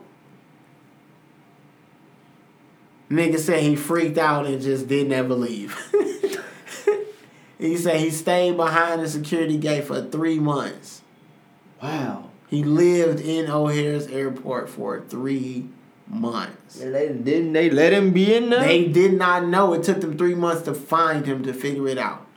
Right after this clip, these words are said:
Speaker 2: That is, that bitch is big. Damn.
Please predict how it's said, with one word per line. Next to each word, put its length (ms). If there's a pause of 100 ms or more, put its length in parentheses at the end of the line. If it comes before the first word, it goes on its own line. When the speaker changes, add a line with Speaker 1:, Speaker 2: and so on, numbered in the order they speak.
(120)
Speaker 2:
That 160
is, 180
that 160
bitch 180
is 200
big. 440 (2750)
Damn. 540